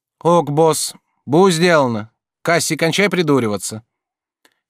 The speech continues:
"Система Кассандра полностью готова к работе. Что желает мастер?" "И ты, Юлия, поговори с ней.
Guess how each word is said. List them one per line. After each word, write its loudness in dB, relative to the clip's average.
"Система 0
Кассандра 0
полностью -2
готова 0
к -6
работе. -2
Что -6
желает -2
мастер?" -4
"И -6
ты, -6
Юлия, -4
поговори -4
с -10
ней. -20